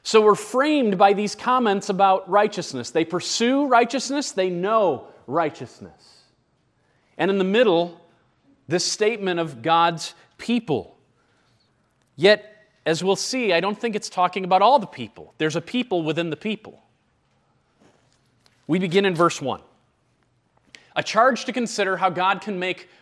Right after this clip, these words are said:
much from little. "Listen to me, you who pursue righteousness."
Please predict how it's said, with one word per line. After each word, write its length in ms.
much 720
from 640
little. 520
"Listen 340
to 60
me, 440
you 240
who 120
pursue 880
righteousness." 1200